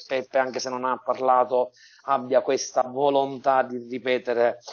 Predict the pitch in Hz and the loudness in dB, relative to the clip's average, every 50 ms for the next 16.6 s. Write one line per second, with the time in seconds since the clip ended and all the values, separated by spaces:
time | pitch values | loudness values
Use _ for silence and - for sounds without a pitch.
0 | - _ _ 131 123 127 120 127 123 123 120 120 120 123 123 120 123 196 220 269 | -20 _ _ -12 -10 -6 -4 -4 -4 -4 -4 -6 -4 0 0 0 2 4 4 4
1 | 220 190 165 147 147 - - 170 170 160 143 131 135 147 165 160 139 143 131 139 | 4 4 2 0 0 0 0 -2 2 2 2 0 0 0 -2 0 2 2 2 0
2 | 143 147 160 170 180 185 202 202 147 123 131 160 190 202 214 156 139 131 - - | 0 -4 -6 -6 -2 -2 -2 0 2 2 2 2 2 -2 -6 -8 -8 -8 -8 -10
3 | 123 120 123 123 123 120 120 123 123 107 123 110 - - - - _ _ - 147 | -10 -8 -8 -10 -10 -12 -12 -10 -10 -8 -8 -10 -10 -12 -20 -20 _ _ -2 -2
4 | 139 127 120 135 127 131 127 127 120 127 120 - - - - - 143 139 139 156 | -2 -2 -4 -4 0 0 0 0 0 -2 -6 -8 -14 -18 -10 -6 -4 -4 -4 0
5 | 165 147 - - 127 120 120 120 123 131 131 - - - 139 117 113 117 113 117 | 0 0 2 2 4 4 6 6 6 4 2 -4 -8 -8 -8 -8 -4 -4 -2 -2
6 | 120 113 120 113 - _ _ _ _ - 123 117 113 110 110 107 107 104 92 87 | -2 -2 -4 -6 -10 _ _ _ _ -10 -8 -6 -6 -6 -6 -6 -4 -2 -2 -4
7 | - - - - _ _ 147 143 131 131 120 127 131 139 143 143 143 139 147 147 | -4 -8 -18 -20 _ _ -8 -4 -4 0 2 4 4 6 6 6 6 4 4 0
8 | - 160 160 147 156 180 185 180 170 160 156 151 151 147 147 147 139 139 147 147 | 0 0 -2 0 4 6 6 8 8 8 8 8 8 8 6 4 2 0 0 0
9 | 147 147 139 147 151 143 156 156 151 151 147 151 147 160 165 170 170 156 143 139 | 2 2 0 0 -2 -4 -2 -4 -4 -2 -2 -4 -4 -2 -2 -2 -4 -4 -6 -8
10 | 135 - - 143 135 139 143 143 156 160 160 151 143 151 139 139 139 135 131 - | -8 -8 -8 -8 -8 -8 -6 -6 -4 -4 -4 -4 0 2 4 6 8 6 6 4
11 | - - - - - - _ _ - 156 143 139 156 160 165 165 160 151 160 147 | 0 -12 -20 -20 -20 -20 _ _ 0 2 2 2 2 4 4 4 6 6 4 4
12 | - - 165 165 156 147 - - - 175 165 170 170 170 160 156 143 139 147 156 | 4 0 0 0 0 0 -2 -2 0 2 2 2 4 2 2 2 2 2 0 0
13 | 151 147 143 156 160 147 135 - 160 160 160 156 151 151 147 147 143 143 151 143 | 0 -2 -4 -4 -6 -8 -6 -4 -4 -4 -2 -2 -2 -4 -2 -2 -2 -2 0 -4
14 | 143 151 156 156 151 147 151 147 147 147 156 160 160 151 143 - 147 139 135 131 | -4 -2 -4 -4 -2 -2 -2 -4 -2 -2 -2 -2 0 -2 0 0 -2 -2 -2 -6
15 | 127 143 139 135 135 143 143 147 135 139 135 135 135 139 135 123 160 185 202 190 | -2 0 2 2 2 0 -2 -4 2 2 2 2 2 -4 -4 -4 -2 -2 -2 -4
16 | 170 156 160 151 143 135 127 123 - 131 127 | -4 -8 -4 2 4 4 4 4 2 -2 -6